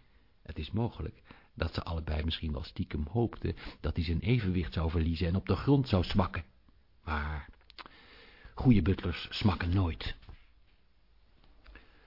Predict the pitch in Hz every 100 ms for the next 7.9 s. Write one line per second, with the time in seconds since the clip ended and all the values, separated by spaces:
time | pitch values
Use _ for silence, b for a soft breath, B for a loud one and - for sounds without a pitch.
0 | - - - - - - 104 196 196 131
1 | - - 117 - - - - - 175 175
2 | 92 85 - 67 - - 107 92 87 -
3 | - 95 92 98 - - 82 76 110 123
4 | - b b b 90 113 104 92 - 98
5 | - 85 - 69 78 76 - b b b
6 | b 98 113 - 85 82 90 113 98 85
7 | - 101 98 95 90 90 87 73 78